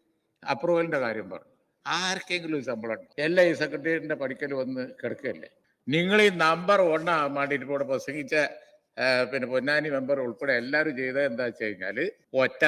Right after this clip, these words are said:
ചാട്ട, കേരളത്തിൽ നിന്ന് നേരെ യു പിയിലേക്ക് ഒരൊറ്റ ചാട്ട. തമിഴ്നാടായിട്ട്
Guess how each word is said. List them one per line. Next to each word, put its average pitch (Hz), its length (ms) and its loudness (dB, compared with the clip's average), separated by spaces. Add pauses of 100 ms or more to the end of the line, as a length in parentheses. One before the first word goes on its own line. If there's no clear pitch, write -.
(160)
ചാട്ട, 117 280 2 (540)
കേരളത്തിൽ 156 420 4
നിന്ന് 131 200 -2
നേരെ 160 420 4 (180)
യു 143 140 -4 (140)
പിയിലേക്ക് 151 480 -2
ഒരൊറ്റ 117 300 -2 (140)
ചാട്ട. 95 200 -10 (380)
തമിഴ്നാടായിട്ട് 175 560 2